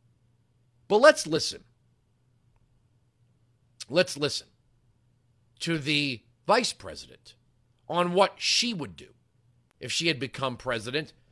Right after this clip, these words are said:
And now, of course, she's in a position to affect those things.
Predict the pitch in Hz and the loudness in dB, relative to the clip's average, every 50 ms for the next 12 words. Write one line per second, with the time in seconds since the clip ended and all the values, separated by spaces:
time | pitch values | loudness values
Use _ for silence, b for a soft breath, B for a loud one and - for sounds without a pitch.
0 | _ _ _ _ - 135 147 165 170 175 180 - - - 143 180 165 - - 160 | _ _ _ _ -14 -2 2 4 4 4 4 2 -2 -6 -4 -4 -4 -4 -4 -4
1 | 147 160 165 165 160 - 147 135 127 156 147 - 165 165 160 135 - _ _ _ | -4 -2 -2 -2 -2 -4 -6 -4 -2 -2 -2 -2 -4 -4 -6 -10 -14 _ _ _
2 | _ _ _ _ _ _ _ _ _ _ _ - 247 269 233 - - - 135 - | _ _ _ _ _ _ _ _ _ _ _ -2 2 2 2 2 4 0 0 0
3 | - - 113 101 95 - - - 107 98 90 92 - | 0 -6 -8 -8 -8 -8 -8 -8 -10 -10 -10 -12 -14